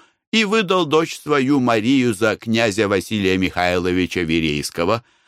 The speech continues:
Однако ж возвратился в Рим, где лежат кости его подле отцевских в храме святого Петра. Кажется, что он был недоволен великим князем, ибо в духовном завещании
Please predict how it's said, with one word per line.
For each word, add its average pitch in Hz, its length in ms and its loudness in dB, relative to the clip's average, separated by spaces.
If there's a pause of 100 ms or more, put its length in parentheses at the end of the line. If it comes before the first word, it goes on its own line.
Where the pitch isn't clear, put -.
(100)
Однако 120 640 0
ж - 160 -8 (100)
возвратился 113 880 0
в 87 60 -4
Рим, 139 360 -2 (440)
где 113 220 0
лежат 110 400 2
кости 110 360 -2
его 104 260 2
подле 98 420 -2
отцевских - 1000 -4
в - 80 -20
храме 95 400 0
святого 90 540 -2
Петра. 90 420 -4 (1040)
Кажется, 131 520 0
что 135 260 -2
он 123 260 -2
был 135 180 0
недоволен 95 720 0
великим 82 560 -2
князем, 87 560 -2 (460)
ибо 160 360 2
в 139 80 -6
духовном 143 560 0
завещании 110 880 0